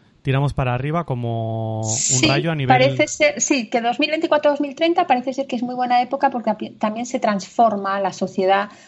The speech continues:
Speaker 2: desde un punto de vista un poco más humano, entre comillas, ¿eh?
Speaker 1: Ganamos
Speaker 2: Que esto es la, es
Speaker 1: conciencia.
Speaker 2: la... ¿eh?
Speaker 1: Ganamos
Speaker 2: ¿Perdón?
Speaker 1: conciencia.
Speaker 2: Sí, sería esto,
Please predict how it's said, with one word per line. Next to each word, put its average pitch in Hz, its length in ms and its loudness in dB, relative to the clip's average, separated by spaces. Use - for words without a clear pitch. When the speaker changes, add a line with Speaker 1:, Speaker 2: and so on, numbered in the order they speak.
Speaker 2:
desde 202 220 0
un 220 80 -6
punto 214 260 -6
de 208 120 2
vista 208 260 -2
un 202 80 -4
poco 196 240 -2
más 196 320 -2
humano, 185 520 -2
entre 165 260 -6
comillas, 151 560 -4
¿eh? 285 40 4
Speaker 1:
Ganamos 226 80 0
Speaker 2:
Que 233 60 0
esto 233 200 0
es 240 80 -2
la, 220 100 2
es 202 60 2
Speaker 1:
conciencia. 202 320 -2
Speaker 2:
la... 170 360 -2
¿eh? 262 220 -2
Speaker 1:
Ganamos 131 380 -8
Speaker 2:
¿Perdón? 202 160 0
Speaker 1:
conciencia. 101 640 -6
Speaker 2:
Sí, 226 360 0
sería 196 340 2
esto, - 360 -10